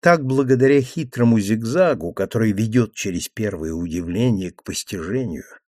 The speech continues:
и допускает легкое и понятное пристрастие, ты видишь, что тема моего труда трактует о возможности быть счастливым без заботы о завтрашнем дне,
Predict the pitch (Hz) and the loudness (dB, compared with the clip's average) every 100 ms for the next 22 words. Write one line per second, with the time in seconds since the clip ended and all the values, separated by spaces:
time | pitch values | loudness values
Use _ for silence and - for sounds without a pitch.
0 | _ - 120 127 127 - 160 160 135 139 | _ 0 2 2 0 -4 0 2 2 2
1 | 127 151 131 - 127 120 110 117 113 123 | 4 4 4 -2 0 2 2 2 2 2
2 | 127 104 107 - 104 98 - 180 180 - | 2 0 0 -2 -6 -6 -8 -6 -6 -8
3 | - - - _ _ _ _ _ _ _ | -16 -18 -20 _ _ _ _ _ _ _
4 | 160 175 196 127 110 - - 117 - 156 | 0 0 0 -2 -2 -4 -4 -6 -4 0
5 | 123 98 95 98 90 101 - 107 170 202 | 0 0 -4 -4 -4 -6 -6 -6 -4 -6
6 | - _ _ _ 139 135 - - - 175 | -8 _ _ _ 2 2 0 -4 -2 0
7 | 170 160 143 160 143 127 127 - 135 143 | 0 -2 -2 -2 -4 -4 -6 -6 -8 -6
8 | 131 - - 123 - 160 202 113 87 90 | -6 -6 -8 -8 -6 -6 -4 -4 -4 -2
9 | 147 127 104 107 113 165 - 147 156 156 | -2 -2 0 -2 0 -6 -4 -4 -2 -4
10 | - 143 127 147 131 110 82 76 | -4 -8 -8 -6 -6 -6 -8 -12